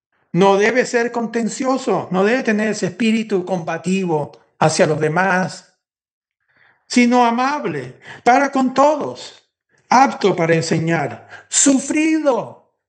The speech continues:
No una persona que anda, eh,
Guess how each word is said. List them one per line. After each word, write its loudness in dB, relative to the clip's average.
No 0
una 0
persona 0
que 2
anda, -2
eh, -2